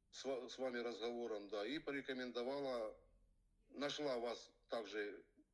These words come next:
в інтернеті, да, і дала мені ваш,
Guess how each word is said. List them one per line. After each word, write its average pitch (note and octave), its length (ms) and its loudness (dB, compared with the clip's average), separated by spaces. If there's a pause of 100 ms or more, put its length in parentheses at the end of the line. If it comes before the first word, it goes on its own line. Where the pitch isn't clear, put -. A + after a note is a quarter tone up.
(380)
в B2+ 60 -4
інтернеті, C#3 560 0
да, G2+ 280 0
і C3 200 0
дала B2+ 280 0
мені B2 140 -2
ваш, A#2 280 -2